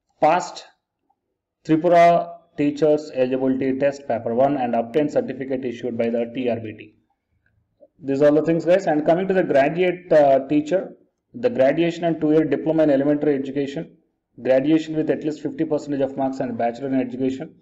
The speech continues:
or graduation with at least forty-five percentage of marks and bachelor in education in accordance with the N C T, or senior secondary with at least fifty percentage of marks and four years bachelor in elementary education,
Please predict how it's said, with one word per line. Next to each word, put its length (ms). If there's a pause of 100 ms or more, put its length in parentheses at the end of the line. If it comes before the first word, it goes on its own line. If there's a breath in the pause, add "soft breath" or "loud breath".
(920)
or 320
graduation 520
with 140
at 140
least 200
forty-five 400
percentage 340
of 160
marks 320
and 220
bachelor 300
in 80
education 460
in 100
accordance 420
with 140
the 100
N 160
C 100
T, 360 (560)
or 300
senior 400
secondary 420
with 180
at 160
least 200
fifty 240
percentage 380
of 160
marks 220
and 220
four 160
years 220
bachelor 340
in 80
elementary 400
education, 540